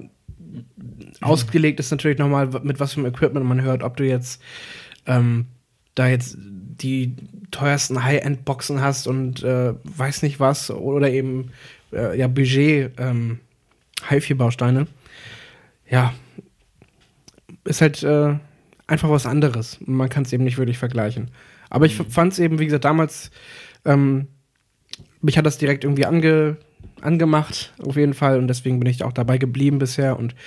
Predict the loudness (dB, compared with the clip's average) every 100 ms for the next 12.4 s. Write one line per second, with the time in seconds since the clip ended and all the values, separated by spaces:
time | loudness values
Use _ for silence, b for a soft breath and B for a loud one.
0 | B B B 0 4 4 2 -2 -2 -4
1 | -4 -12 -18 _ _ _ -20 -14 -14 -8
2 | -2 0 0 -2 -2 -2 -2 -4 -8 -14
3 | -10 -6 -4 -2 0 0 -2 -2 -2 0
4 | 0 0 -2 -4 -12 _ -10 -6 -6 -4
5 | -6 -4 -2 -2 -6 -8 -6 -6 -4 -2
6 | 0 0 -2 -6 -4 -4 -4 -6 -12 -12
7 | -8 -6 -8 -12 _ -16 -12 -12 -10 -8
8 | -8 -12 _ -20 -12 -10 -8 -6 -6 -6
9 | -8 -12 -14 -16 -6 -4 -4 -6 -12 B
10 | B -12 -10 -8 -10 -8 -8 -8 -6 -4
11 | -2 -4 -8 -16 -6 -2 0 2 0 -2
12 | 0 2 4 0